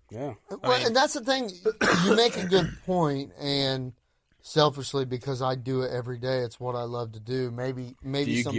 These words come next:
Speaker 2: somebody else
Speaker 1: slut?
Speaker 2: doesn't
Speaker 3: You
Speaker 2: love
Speaker 3: are
Speaker 2: it.
Speaker 3: not cheap with guitars.
Speaker 2: No, I'm not. Um, and I'm thankful I'm in a position to most of the time be able to buy what I like or maybe work toward
Speaker 1: I have
Speaker 2: what
Speaker 1: to
Speaker 2: I want,
Speaker 1: explain
Speaker 2: but
Speaker 1: that concept to my wife, like, and I know Preston feels the same way. Like,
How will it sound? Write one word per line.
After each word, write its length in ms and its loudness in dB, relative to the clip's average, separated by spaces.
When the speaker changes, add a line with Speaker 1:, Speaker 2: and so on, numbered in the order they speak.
Speaker 2:
somebody 140 2
else 200 2
Speaker 1:
slut? 40 -8
Speaker 2:
doesn't 380 -2
Speaker 3:
You 140 2
Speaker 2:
love 100 8
Speaker 3:
are 80 8
Speaker 2:
it. 60 -2
Speaker 3:
not 280 -4
cheap 320 -10
with 180 -18
guitars. 300 -20
Speaker 2:
No, 340 6
I'm 80 0
not. 400 2
Um, 460 4
and 120 2
I'm 140 2
thankful 380 -2
I'm 140 -2
in 100 -2
a 60 -4
position 500 -4
to 100 -6
most 340 -4
of 180 -2
the 60 -14
time 220 -4
be 160 -2
able 160 -4
to 40 -10
buy 520 0
what 300 0
I 160 0
like 420 -4
or 120 -6
maybe 320 -6
work 320 -6
toward 220 -2
Speaker 1:
I 20 -6
have 100 -4
Speaker 2:
what 60 -4
Speaker 1:
to 60 -2
Speaker 2:
I 20 -2
want, 100 -4
Speaker 1:
explain 280 -4
Speaker 2:
but 100 0
Speaker 1:
that 100 -12
concept 400 -10
to 60 -14
my 120 -12
wife, 400 -12
like, 280 -18
and 80 -6
I 40 -4
know 120 -2
Preston 380 -6
feels 200 -6
the 80 -6
same 180 -8
way. 120 -8
Like, 180 -10